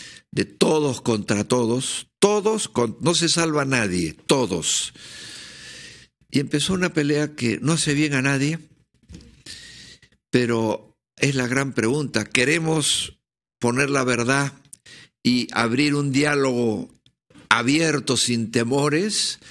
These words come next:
¿O queremos ser los que somos dueños de la verdad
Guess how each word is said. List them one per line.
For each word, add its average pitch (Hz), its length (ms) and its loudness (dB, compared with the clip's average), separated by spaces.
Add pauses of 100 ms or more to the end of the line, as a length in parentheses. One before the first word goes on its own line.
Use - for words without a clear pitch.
(760)
¿O 190 240 2
queremos 160 440 2
ser 147 240 0
los 131 340 -4
que 107 320 0
somos 127 400 0
dueños 143 500 2
de 117 120 0
la 113 140 0
verdad 113 500 0